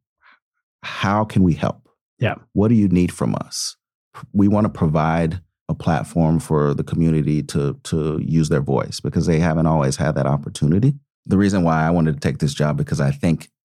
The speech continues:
Speaker 1: this role needed to be led by a Tulsan. Someone who's from Tulsa,
Speaker 2: Yeah.
Speaker 1: someone who understands t-, Tulsa's healthcare, but also understands Tulsa's history. And, and, and I mean every <laughs> sense of the word when I say
Speaker 2: Mm-hmm.
Speaker 1: Tulsa's history.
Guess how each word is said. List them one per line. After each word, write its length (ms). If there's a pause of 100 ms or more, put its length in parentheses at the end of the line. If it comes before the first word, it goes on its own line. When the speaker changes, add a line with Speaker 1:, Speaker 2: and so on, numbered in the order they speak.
(140)
Speaker 1:
this 380
role 340
needed 280
to 100
be 140
led 260
by 160
a 40
Tulsan. 380 (800)
Someone 300
who's 160
from 240
Tulsa, 580 (140)
Speaker 2:
Yeah. 140
Speaker 1:
someone 240
who 120
understands 600 (320)
t-, 60 (100)
Tulsa's 400
healthcare, 540
but 100
also 280
understands 600
Tulsa's 560 (440)
history. 480 (280)
And, 440 (160)
and, 280
and 140
I 80
mean 520
every 180
<laughs> 120
sense 160
of 80
the 80
word 240
when 120
I 40
say 160
Speaker 2:
Mm-hmm. 60
Speaker 1:
Tulsa's 340
history. 380